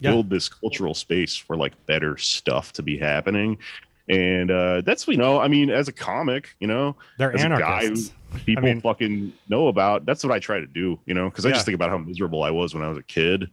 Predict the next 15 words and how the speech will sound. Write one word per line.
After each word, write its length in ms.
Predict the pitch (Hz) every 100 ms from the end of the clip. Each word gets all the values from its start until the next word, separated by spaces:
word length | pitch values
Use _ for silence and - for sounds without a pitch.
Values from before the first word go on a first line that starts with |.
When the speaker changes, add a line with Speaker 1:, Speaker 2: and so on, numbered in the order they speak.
| _
Speaker 2:
'cause 140 | 87
I 100 | 82
didn't 180 | 82 78
have 380 | 76 78 78 - -
somebody 480 | - 82 78 80 76
to 120 | -
look 280 | 71 78 78
up, 160 | 80 - -
you 80 | 82
know, 240 | 80 73 - -
and 140 | 120
I, 220 | 120 113 57
that's 240 | 98 104 90
such 200 |
a, 40 | 98